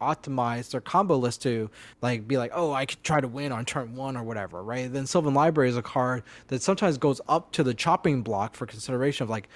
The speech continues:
"Well, I don't know if I actually wanna play Sylvan Library," right?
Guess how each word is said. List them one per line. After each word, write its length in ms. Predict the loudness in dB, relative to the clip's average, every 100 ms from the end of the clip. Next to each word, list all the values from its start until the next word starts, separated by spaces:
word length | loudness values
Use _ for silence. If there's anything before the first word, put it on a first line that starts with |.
| -20 -20 _ -4
"Well, 160 | -2 -2
I 120 | -4
don't 360 | -2 0 2
know 140 | 4 2
if 100 | 4
I 100 | 2
actually 320 | 2 0 -2
wanna 240 | 0 0 0
play 180 | -2
Sylvan 280 | -4 -4 -6
Library," 500 | -6 -8 -10 -12 -14 -16
right? 160 | -10 -10